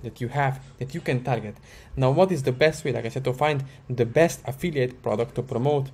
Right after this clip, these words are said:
is to know the emotional temperature. And what I mean by that is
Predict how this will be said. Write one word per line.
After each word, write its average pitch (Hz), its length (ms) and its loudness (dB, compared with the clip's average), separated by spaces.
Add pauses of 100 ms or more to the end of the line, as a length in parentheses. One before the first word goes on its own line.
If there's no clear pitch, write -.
(1200)
is 135 220 -4
to 120 100 -2
know 135 160 2
the 131 220 -2
emotional 131 600 -2 (160)
temperature. 117 840 -6 (400)
And 123 160 -6
what 143 140 0
I 139 80 2
mean 147 180 -2
by 113 120 -2
that 127 200 0
is 113 240 -4